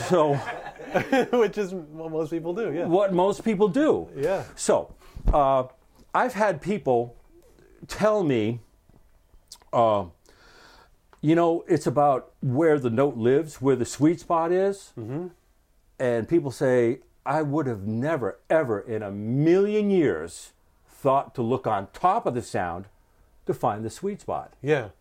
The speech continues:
Speaker 1: I wouldn't have thought in a million years because everyone says centered. And then some people say that the sweet spot is on the bottom of the sound. So you get a little, "ah." But that's not the trumpet. The trumpet should be sounding like a trumpet.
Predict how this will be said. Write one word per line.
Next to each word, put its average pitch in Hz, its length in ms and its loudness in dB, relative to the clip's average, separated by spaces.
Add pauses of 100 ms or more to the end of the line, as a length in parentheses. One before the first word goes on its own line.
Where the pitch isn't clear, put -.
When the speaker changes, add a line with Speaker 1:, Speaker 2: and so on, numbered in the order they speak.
(960)
Speaker 1:
I 120 60 0
wouldn't 175 220 4
have - 60 -10
thought 208 240 0
in 208 100 -4
a 202 40 -2
million 240 320 2
years 247 340 0
because 135 320 0
everyone 151 380 2
says 147 280 2
centered. 175 480 -2 (460)
And 135 180 4
then 202 140 2
some 160 260 0
people 131 380 0
say 110 360 2
that 101 340 0
the 120 80 0
sweet 113 280 0
spot 104 280 2
is 98 100 -4
on 107 140 0
the 104 80 -2
bottom 151 340 2
of 95 60 -10
the 90 80 -10
sound. 73 420 -10
So 92 360 -2
you 87 120 -10
get 92 180 -4
a 87 60 2
little, 71 160 0
"ah." 67 720 -2 (760)
But 120 180 -2
that's 175 280 -2
not 165 200 0
the 135 80 -10
trumpet. 85 600 -4
The 104 80 -20
trumpet - 580 -6
should 110 240 -10
be 104 320 -6 (440)
sounding 135 560 -6
like 107 220 -8
a 98 60 -8
trumpet. - 440 -6